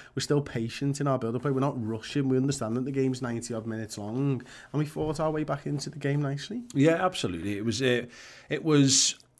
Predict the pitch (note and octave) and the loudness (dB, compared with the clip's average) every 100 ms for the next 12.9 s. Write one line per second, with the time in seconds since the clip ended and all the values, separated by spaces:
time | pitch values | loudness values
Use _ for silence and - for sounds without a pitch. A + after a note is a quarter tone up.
0 | - - - - - - _ _ - - | -10 -8 -8 -12 -18 -20 _ _ -20 -6
1 | A2+ E3 C#3 - - - - - C#3+ - | -4 -2 -4 -2 -2 -4 -8 -4 -4 -4
2 | _ F#3+ D#3+ D3+ D#3+ D#3 D3+ D#3 D#3 D3 | _ 4 6 10 10 10 10 10 10 8
3 | C3+ D#3 C#3 C#3+ C3 E3 D3+ C#3+ F#2+ - | 6 6 6 6 4 0 4 2 2 -4
4 | F#2+ B2 B2 B2+ C#3 C3 A2 G#2 G#2 G#2+ | 0 2 2 2 0 0 0 0 0 -2
5 | - G#2 G2+ G2+ G#2 G2+ G2 G2 F#2+ G2+ | -2 -4 -2 -4 -4 -4 -2 -4 -4 -6
6 | G2 B2 - - A#3+ - F#3 C3 C#3+ - | -4 -6 -8 0 4 6 6 4 2 -2
7 | - - C3 - - - _ _ - C3 | -6 -2 -4 -2 -6 -8 _ _ 4 6
8 | C3+ C3+ C3 A#2 G2+ G2 G2 A2+ - - | 8 6 2 0 -2 -4 -4 -6 -8 -16
9 | - A#2+ A2+ B2 - A#2 G2+ G2 G2 G2+ | -10 -2 0 0 2 0 0 -2 -2 -4
10 | - A#2 B2 - A#2 B2+ C3 D3 C#3+ D3 | -4 0 2 2 4 6 8 8 8 6
11 | D3 D3+ D#3 C3 G#2+ A#2 A#2 F#2+ - B2 | 8 6 6 6 0 0 0 0 -4 -4
12 | A#2+ A#2 A2+ B2+ - A2+ G2+ B2+ - | -2 -2 -2 -4 -2 -2 2 2 2